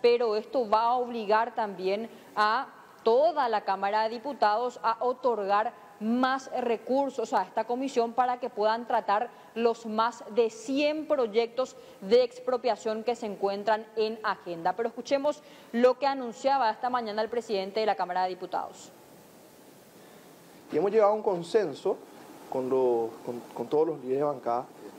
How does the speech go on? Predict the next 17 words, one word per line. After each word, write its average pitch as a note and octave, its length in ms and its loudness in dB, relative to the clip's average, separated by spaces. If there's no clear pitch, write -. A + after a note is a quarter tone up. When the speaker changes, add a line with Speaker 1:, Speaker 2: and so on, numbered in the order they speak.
Speaker 2:
y C3+ 40 -2
aprobamos B2+ 440 0
esto C3+ 140 -4
de C3+ 60 -2
forma, C3 360 -4
este, B2+ 380 -4
esta - 220 -2
posición D3 420 -6
de C#3+ 80 -2
forma - 220 -6
unánime, D3+ 480 -2
de - 80 -2
manera C#3+ 320 0
que F#3+ 300 2
las, C#3 460 -4
las C3+ 400 -4
expropiaciones A3 1040 0